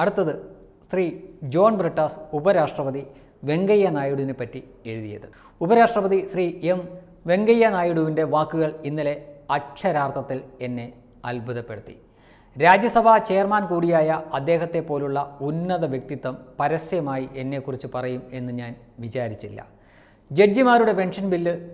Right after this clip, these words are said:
സംബന്ധിച്ച് രാജ്യസഭയിൽ നടന്ന ചർച്ചയിൽ കേരളത്തിൽ നിന്നുള്ള അംഗം ജോൺ ബ്രിട്ടാസ് അത്യുഗ്രമായ പ്രസംഗമാണ് നടത്തിയത്. വണ്ടർഫുൾ. ഞാൻ മുഴുവൻ കേട്ടു. വിമർശനാത്മകമായിരുന്നുവെങ്കിലും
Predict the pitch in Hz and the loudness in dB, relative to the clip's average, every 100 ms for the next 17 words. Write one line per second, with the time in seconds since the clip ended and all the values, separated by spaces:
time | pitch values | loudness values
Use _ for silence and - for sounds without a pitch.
0 | - 156 156 165 151 147 156 - - 135 | -4 -2 -2 -2 -4 -6 -8 -14 -6 -2
1 | 147 147 147 143 147 139 131 135 127 127 | -2 -2 -6 -4 -4 -2 -4 -6 -6 -8
2 | 120 135 127 - - 156 170 170 151 135 | -6 -6 -6 -8 -6 -4 -4 -4 -4 -4
3 | 127 127 127 - - 131 127 127 - - | -4 -4 -4 -6 -8 -8 -8 -10 -20 -20
4 | _ - 170 190 156 139 139 131 - - | _ 0 2 4 2 -4 -4 -6 -8 -4
5 | 139 160 - - 180 170 190 160 151 143 | -2 -2 -2 -6 -4 2 2 2 -2 -4
6 | 143 131 151 143 127 123 117 110 117 110 | -8 -8 -8 -6 -6 -8 -10 -10 -10 -10
7 | - - - 127 143 147 135 - - - | -12 -20 -12 -8 -6 -4 -6 -8 -14 -18
8 | - 131 131 123 131 143 135 117 110 101 | -14 -10 -8 -6 -4 -4 -6 -8 -12 -14
9 | - _ _ _ _ - 185 214 233 240 | -20 _ _ _ _ -6 0 0 2 2
10 | 233 226 202 208 196 180 175 175 160 151 | 2 2 0 -2 2 4 2 0 -4 -2
11 | 147 | -4